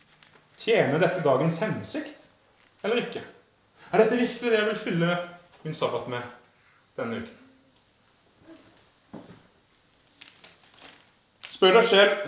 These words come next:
selv om du promoterer evangeliets sak i ditt liv og i andres liv. Spør deg selv om du promoterer,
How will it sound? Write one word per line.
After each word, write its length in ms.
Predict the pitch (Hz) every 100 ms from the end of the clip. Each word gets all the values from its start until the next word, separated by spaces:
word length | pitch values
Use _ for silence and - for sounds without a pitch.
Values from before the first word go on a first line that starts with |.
| 151
selv 220 | 190 202
om 60 | 196
du 60 | 190
promoterer 560 | 185 196 196 190 156 170
evangeliets 640 | 180 180 143 127 143 -
sak 260 | 220 - - - - -
i 80 | 165
ditt 240 | - -
liv 160 | 240 196
og 80 |
i 60 | 180
andres 260 | 135 127 151
liv. 200 | 202 - - -
Spør 200 | - 196
deg 80 | 208
selv 180 | 208 202
om 60 | 196
du 60 | 190
promoterer, 460 | 190 185 165 170